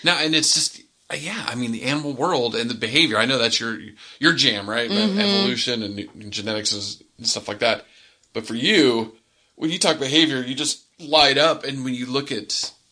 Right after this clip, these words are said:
Speaker 1: these other species and you learn on how their social bonds and, and even an aquatic species is
Speaker 2: Mm-hmm.
Speaker 1: very, very difficult to study, and you find this stuff out, it just blows you away.
Speaker 2: Right.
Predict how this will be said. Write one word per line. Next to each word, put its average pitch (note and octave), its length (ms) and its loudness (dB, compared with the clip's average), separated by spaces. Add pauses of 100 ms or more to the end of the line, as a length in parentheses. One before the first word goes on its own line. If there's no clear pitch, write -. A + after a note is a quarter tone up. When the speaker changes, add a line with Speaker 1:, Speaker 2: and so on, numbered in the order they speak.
(460)
Speaker 1:
these A#2 220 -2
other G#2 180 -4
species G#2 640 0
and A2 180 -6
you A2 100 -6
learn G#2 720 0 (380)
on G2+ 100 -10
how G#2 600 0
their G#2+ 160 -4
social G#2+ 400 0
bonds F#2+ 580 -4
and, F#2+ 400 -8 (420)
and A#2 100 0
even D#3+ 220 2
an G#2+ 80 -2
aquatic - 420 0
species F#2+ 400 -2
is D#3+ 120 0
Speaker 2:
Mm-hmm. D#3+ 100 0
Speaker 1:
very, A#2+ 220 0
very F#2+ 180 -6
difficult F#2+ 400 -10
to - 60 -8
study, F#2+ 520 0
and G2 220 -12
you G2 80 -10
find A2+ 380 -8
this - 100 2
stuff - 280 -2
out, - 260 -12
it - 60 -12
just - 340 -6
blows B2 360 -10
you F#2 140 -10
away. - 480 -8
Speaker 2:
Right. C3+ 240 -4